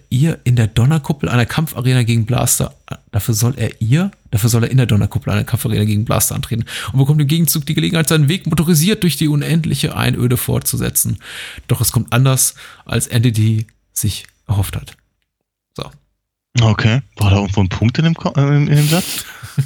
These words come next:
Speaker 1: <laughs> Mehrere Punkte.
Speaker 2: Okay, gut.
Speaker 1: <laughs> Ähm,
Speaker 2: Ja.
Speaker 1: ja. Teil drei. Teil drei, äh, sollte man nicht unerwähnt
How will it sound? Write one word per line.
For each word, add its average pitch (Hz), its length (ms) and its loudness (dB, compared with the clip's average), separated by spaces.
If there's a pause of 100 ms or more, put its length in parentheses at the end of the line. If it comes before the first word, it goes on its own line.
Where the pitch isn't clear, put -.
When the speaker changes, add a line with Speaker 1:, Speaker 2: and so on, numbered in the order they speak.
(380)
Speaker 1:
<laughs> - 800 -10
Mehrere 135 300 2
Punkte. 110 340 -4 (400)
Speaker 2:
Okay, 127 380 0 (240)
gut. 120 220 0
Speaker 1:
<laughs> 107 60 -6 (840)
Ähm, 117 640 0 (1900)
Speaker 2:
Ja. 190 140 2
Speaker 1:
ja. 101 240 2 (800)
Teil 170 220 2
drei. 135 500 0
Teil 165 200 0
drei, 196 480 2
äh, 151 1000 0 (160)
sollte 147 580 -4
man 147 120 4
nicht 139 120 0
unerwähnt 143 580 0